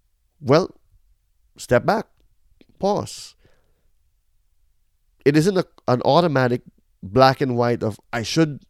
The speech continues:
do this and give in to them and tell, give them everything they want," or, "No, I should break from them and fight them for even trying to suggest anything."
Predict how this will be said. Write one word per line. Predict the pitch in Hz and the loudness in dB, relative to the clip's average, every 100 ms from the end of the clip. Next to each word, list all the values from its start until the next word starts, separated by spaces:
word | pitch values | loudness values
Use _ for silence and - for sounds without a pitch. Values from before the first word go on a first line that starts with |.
| 110 | -6
do | 113 147 | 0 2
this | 139 151 139 | 2 -2 -2
and | 107 98 | -8 -2
give | 110 139 | 0 2
in | 151 | 2
to | 147 | 0
them | 143 | 0
and | 123 104 | -2 0
tell, | 131 135 | 2 2
give | 117 151 | 2 0
them | 156 | 0
everything | 147 147 143 | 0 -2 -4
they | |
want," | 143 127 139 - _ _ _ | -4 -2 -4 -6 _ _ _
or, | 120 117 | 0 2
"No, | 113 151 165 160 | 6 6 6 4
I | 90 | -2
should | 104 120 107 _ _ - | -4 -4 -6 _ _ -4
break | 110 147 - | 6 6 6
from | 160 | -4
them | 151 | -2
and | 110 | -2
fight | - 147 165 | -2 0 0
them | 143 156 | -2 -4
for | 135 | -4
even | 107 110 | -4 -6
trying | 110 135 151 | -6 -4 -4
to | 143 | -4
suggest | 135 123 135 139 | -6 -4 -4 -4
anything." | 135 127 139 131 | -8 -6 -6 -6